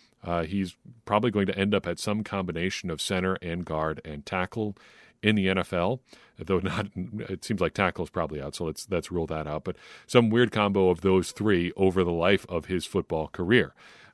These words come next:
Um, interesting story to monitor, especially since he's playing ahead of Sean Ryan, the Packers' third-round pick this year. Ryan penciled in,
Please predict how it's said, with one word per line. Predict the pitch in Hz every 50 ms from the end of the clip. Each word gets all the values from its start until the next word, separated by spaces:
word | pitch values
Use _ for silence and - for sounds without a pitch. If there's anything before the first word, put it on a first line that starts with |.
| -
Um, | - 95 90 85 82 82 80 80 80 _ _ _ _ _ _ _ _ _ _ _ _ _ _ _
interesting | 127 123 120 - 143 139 - - 131 123
story | - - 117 110 113 113 104
to | - 98
monitor, | 98 110 143 143 98 73 - - -
especially | 98 92 - - 117 107 - - 123 110
since | 101 - 110 98 - -
he's | 104 95
playing | - - 107 101 95 90
ahead | 87 76 - 98 98 92
of | 85 -
Sean | - - 95 90 85 85
Ryan, | 82 95 104 104 90 85
the | 85 80
Packers' | - 87 80 - - 85 -
third-round | - 95 87 80 82 85 78 78 76
pick | - 123 120 -
this | - 82 - -
year. | 85 76 76 73 - _ - - - - _
Ryan | - 92 87 85 87 90 90 87 85
penciled | - - - 95 87 - 87 78
in, | 85 82 82 87